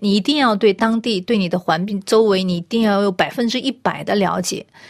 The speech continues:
你才能做出符合当地的这些设计作品来。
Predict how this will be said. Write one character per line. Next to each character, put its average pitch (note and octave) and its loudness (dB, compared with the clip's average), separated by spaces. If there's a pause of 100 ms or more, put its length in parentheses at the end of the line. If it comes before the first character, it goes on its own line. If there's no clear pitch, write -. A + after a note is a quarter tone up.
(140)
你 F#3+ -2
才 F3+ -2
能 G3+ -2
做 G#3+ 2
出 G#3 0
符 F#3 -2
合 F3+ -4
当 G3+ -2
地 G#3 -2
的 F3+ -4
这 E3+ -6
些 F#3 -4 (360)
设 - 0
计 G3 0
作 G#3+ 0
品 F#3 -8
来。 - -16